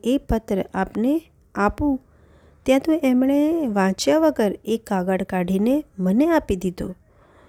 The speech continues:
કે એમનો જે કાગળ તું લાવ્યો છે એનો આ જવાબ છે.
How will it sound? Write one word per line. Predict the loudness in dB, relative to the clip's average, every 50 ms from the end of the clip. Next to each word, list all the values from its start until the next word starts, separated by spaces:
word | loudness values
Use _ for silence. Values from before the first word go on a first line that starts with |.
| _ _ _ _ _ _
કે | 0 2 2 2 2 0 0
એમનો | 0 0 2 2 2 2 4 2 2
જે | 0 0 0 0 0
કાગળ | 0 -2 -2 -2 0 0 0 0 0 0 0
તું | -2 -6 -4 -2 -2
લાવ્યો | 0 0 0 0 0 2 0 0 0
છે | 0 -2 -4 -4 -4 -6 -8 -10 _ _
એનો | 2 4 4 4 2 0
આ | 0 0 0
જવાબ | 0 0 0 2 2 4 2 2 0
છે. | -2 -6 -6 -4 -4 -4